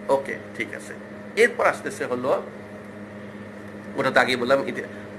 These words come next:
when is performed between male and female, when is performed between male and, আহ, আহ, male and male, দুইটা দুই রকম ইয়ে হলো, but দুইটাই হলো সডমি। আচ্ছা,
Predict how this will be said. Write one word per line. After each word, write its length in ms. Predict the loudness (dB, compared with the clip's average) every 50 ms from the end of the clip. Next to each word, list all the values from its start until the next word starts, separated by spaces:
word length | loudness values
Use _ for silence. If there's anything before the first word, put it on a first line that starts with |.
| -8 -2 2
when 120 | 4 4 4
is 120 | 4 2 4 4
performed 360 | 4 4 4 2 0 0 2
between 240 | 0 0 2 4 4
male 140 | 6 4
and 80 | 4 2 0 0
female, 220 | 2 4 4 4
when 160 | 4 2 0
is 220 | 0 -2 0 2 2
performed 320 | 2 4 4 2 2 2
between 220 | 2 0 2 4
male 160 | 6 6 6 6
and, 120 | 2 2
আহ, 560 | 0 -4 -8 -12 -12 -12 -12 -10 0 4 6
আহ, 920 | 6 8 6 6 4 2 -2 -6 -8 -8 -4 -2 0 2 2 2 2 6 6
male 160 | 8 8 8
and 180 | 8 6 4
male, 160 | 4 2 2 2 0 -6 -12 -14 -14 -14 -14 -14 -14 -14 -12 -10
দুইটা 280 | -4 -2 -2 0 2 2
দুই 160 | 2 2 0
রকম 340 | 0 0 -4 -4 -4 -4 -2
ইয়ে 120 | 0 0
হলো, 200 | 2 2 2 0 2 4
but 80 | 4 4
দুইটাই 320 | 4 4 2 6 8 8
হলো 260 | 8 8 6 2 2 2 2
সডমি। 360 | 2 2 2 0 -4 -4 -6 -6
আচ্ছা, 300 | -6 -6 -4 -4 -4